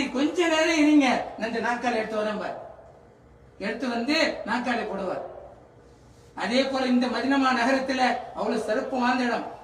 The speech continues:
மதினாவுல முகமதுடைய காலத்துல மக்காவுல கூட அந்த சிறப்பை பார்க்க முடியாது.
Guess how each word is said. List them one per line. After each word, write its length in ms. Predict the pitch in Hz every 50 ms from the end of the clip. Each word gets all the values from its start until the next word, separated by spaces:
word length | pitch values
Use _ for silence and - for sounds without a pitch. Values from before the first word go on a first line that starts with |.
| - -
மதினாவுல 540 | - - 254 262 269 269 262 254 254 247 233 233 214 202 - - - - - -
முகமதுடைய 480 | 202 262 294 294 294 285 269 254 247 240 - -
காலத்துல 400 | 247 269 277 262 - 269 262 254 247 240 - - - - - - 269
மக்காவுல 500 | - - - - 285 285 294 294 285 277 254
கூட 120 | 269 269 302 302
அந்த 140 | 294 262 254
சிறப்பை 260 | 262 269 - 285 285 - 269
பார்க்க 240 | 277 277 - 294 294
முடியாது. 380 | 285 294 294 285 277 254 247